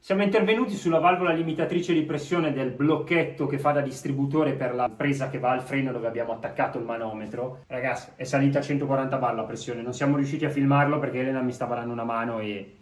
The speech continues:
se volete venire a darci una mano in più, <laughs> se no non ce la facevamo anche a filmare. La cosa che mi fa stra-, cioè mi fa contento è il fatto che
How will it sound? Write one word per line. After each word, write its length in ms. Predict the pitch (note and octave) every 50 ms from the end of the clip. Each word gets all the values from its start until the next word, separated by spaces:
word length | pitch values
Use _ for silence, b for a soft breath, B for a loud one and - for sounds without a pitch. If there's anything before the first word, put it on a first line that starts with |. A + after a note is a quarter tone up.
| _ _
se 120 | _ - B2
volete 280 | A2+ B2+ C3 C3+ C#3
venire 220 | C3 C3 C3 C3 B2+
a 20 |
darci 240 | B2+ B2 B2 - D3+
una 100 | C3 B2+
mano 560 | B2+ B2 B2+ B2+ B2+ B2+ C3 C3 C3+ C3 C3
in 120 | C3+ C3+ -
più, 360 | - - B2+ C#3 E3+ - - C#3+ -
<laughs> 120 | C#4+ - -
se 220 | - - - D3+
no 100 | D3 D3+
non 140 | D#3+ D#3+ D3+
ce 80 | D#3
la 100 | D#3 C#3
facevamo 380 | C3 C3+ C3+ - B2+ B2 B2 B2+
anche 160 | B2 - -
a 40 | A#2+
filmare. 500 | - C3 - A#2 A#2 G#2+ A2 G#2 - - - -
La 220 | C3 C#3 D#3+ D#3+
cosa 280 | - A3+ A#3 A3 - G#3
che 80 | G#3
mi 140 | G#3 G3+ G3+
fa 160 | - - G3
stra-, 360 | - - - - F3+ G3 G3
cioè 160 | E3 - F3+ F3
mi 80 | E3+
fa 160 | D#3 - G#3+
contento 480 | G3 G3+ G3 F3 - G#3+ A3+ A#3 A#3 C4
è 40 | A#3
il 60 | F3+
fatto 360 | - G3 F#3 F3+ - - E3+
che 520 | - E3+ D#3 D#3+ D#3+ E3 E3 - - -